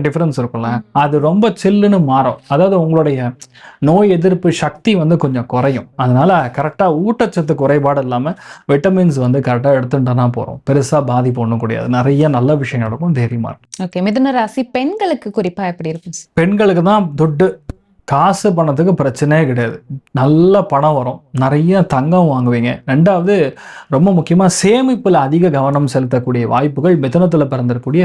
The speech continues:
Speaker 1: பெண்களுக்கு. அதே மாதிரி நிறைய பேருக்கு பதவி உயர்வுகள்லாம் வெயிட்டிங்னு சொல்லலாம். ஜூனுக்கு அப்புறம் உங்களுடைய லெவலே வேற. அதனால யாரெல்லாம் ஒருவேளை மிதுனத்துல யாராவது பெண்கள் இருந்தீங்கன்னா உங்ககிட்ட பேசுறதெல்லாம் கொஞ்சம்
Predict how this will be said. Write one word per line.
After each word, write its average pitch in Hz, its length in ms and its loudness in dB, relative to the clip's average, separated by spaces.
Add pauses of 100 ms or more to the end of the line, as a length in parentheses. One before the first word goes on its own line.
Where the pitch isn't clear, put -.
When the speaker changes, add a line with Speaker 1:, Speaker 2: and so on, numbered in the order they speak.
(160)
Speaker 1:
பெண்களுக்கு. 135 460 0 (160)
அதே 131 140 -2
மாதிரி 151 180 2
நிறைய 139 240 2
பேருக்கு 143 200 0 (100)
பதவி 151 280 2 (120)
உயர்வுகள்லாம் 139 600 0
வெயிட்டிங்னு 143 560 0
சொல்லலாம். 113 260 -6 (460)
ஜூனுக்கு 151 340 4
அப்புறம் 160 220 0
உங்களுடைய 127 340 0
லெவலே 143 300 2 (120)
வேற. 123 200 -2 (380)
அதனால 139 340 2
யாரெல்லாம் 147 320 2
ஒருவேளை 147 280 0
மிதுனத்துல 151 400 2
யாராவது 143 260 0
பெண்கள் 151 320 0
இருந்தீங்கன்னா 131 360 -2 (500)
உங்ககிட்ட 135 340 2 (100)
பேசுறதெல்லாம் 156 520 0
கொஞ்சம் 131 200 -2